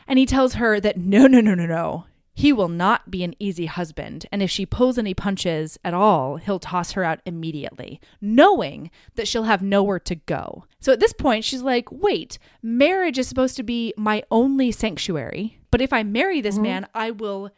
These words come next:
Speaker 1: never be safe."
Speaker 2: Never be safe.
Speaker 1: So she throws him out. She says no to him, and he is gloriously flabbergasted.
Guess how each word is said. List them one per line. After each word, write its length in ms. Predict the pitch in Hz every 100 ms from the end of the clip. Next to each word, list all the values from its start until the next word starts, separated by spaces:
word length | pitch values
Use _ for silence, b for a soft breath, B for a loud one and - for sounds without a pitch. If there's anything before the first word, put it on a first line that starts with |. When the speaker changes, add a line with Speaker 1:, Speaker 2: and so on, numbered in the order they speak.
| _
Speaker 1:
never 640 | 196 208 233 302 185 160 -
be 120 | 165
safe." 20 |
Speaker 2:
Never 640 | 156 165 170 165 180 170 160
be 200 | 175 165
safe. 560 | - 147 139 - - _ _ _ _ _
Speaker 1:
So 260 | - - 247
she 580 | - - 254 285 311 311 _ _
throws 760 | 233 196 160 202 269 349 370 -
him 300 | 294 320 339 - -
out. 400 | 220 190 - - _
She 260 | - 220 185
says 380 | - 202 175 - -
no 360 | 180 190 240
to 120 | 302
him, 300 | 294 359 359 -
and 200 | 214 202
he 180 | 214
is 160 | 190 - 180
gloriously 920 | 156 196 196 269 339 233 160 - 170
flabbergasted. 960 | 151 165 151 165 147 143 147 160 165 196